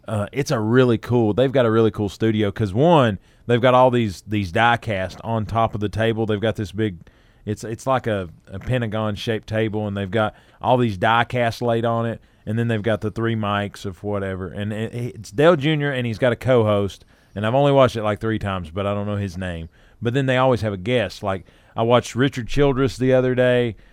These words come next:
uh, which Richard Childress was awesome when they were talking about, uh, Dale Earnhardt Senior and Jeff Bodine getting in wrecks all the time. Like, he said, if Dale got close to him, he put him in the wall.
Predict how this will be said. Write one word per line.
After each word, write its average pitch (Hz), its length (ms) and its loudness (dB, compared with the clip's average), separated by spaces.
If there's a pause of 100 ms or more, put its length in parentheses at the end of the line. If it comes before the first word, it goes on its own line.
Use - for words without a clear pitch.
(140)
uh, 104 140 0
which 110 220 0
Richard 113 240 2
Childress 117 400 0
was 90 160 -12 (260)
awesome 107 460 0
when 104 100 -6
they 107 120 -4
were 101 100 -6
talking 107 380 -2
about, 98 360 -2 (360)
uh, 92 380 -6 (1080)
Dale 123 220 6
Earnhardt 113 340 2
Senior 120 440 -2
and 104 180 -4
Jeff 107 280 0
Bodine 113 560 2
getting 110 260 -4
in 110 140 -4
wrecks 110 360 -2
all 113 160 0
the 113 80 -2
time. 113 320 -2 (360)
Like, 104 320 -2 (440)
he 123 140 -4
said, 110 320 -2 (180)
if 87 180 -10
Dale 101 200 0
got 101 180 -2
close 117 240 0
to 104 80 -4
him, 98 100 -2
he 90 80 -6
put 98 180 -6
him 95 100 -6
in 92 100 -6
the 92 60 -4
wall. 101 280 -6